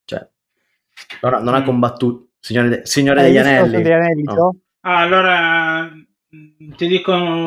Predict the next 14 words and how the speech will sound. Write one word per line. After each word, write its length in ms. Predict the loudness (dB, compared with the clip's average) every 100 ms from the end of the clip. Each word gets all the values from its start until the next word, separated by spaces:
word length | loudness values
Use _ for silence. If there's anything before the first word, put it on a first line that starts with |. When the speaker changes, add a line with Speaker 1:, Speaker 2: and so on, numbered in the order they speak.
| -6 -8 -10 -12 -18 _ _
Speaker 2:
non 300 | -8 -2 0
ne 80 | 0
ho 120 | 0
idea 360 | 0 0 0 -2
perché 280 | -4 -6 -6
non 180 | -6 -6
lo 100 | -4
guardo, 540 | -4 -4 -6 -6 -6
a 40 |
me 220 | -6 -8 -8
quello 180 | -8
non 120 | -6 -6
Speaker 1:
Ho 20 |
Speaker 2:
piace. 140 | -6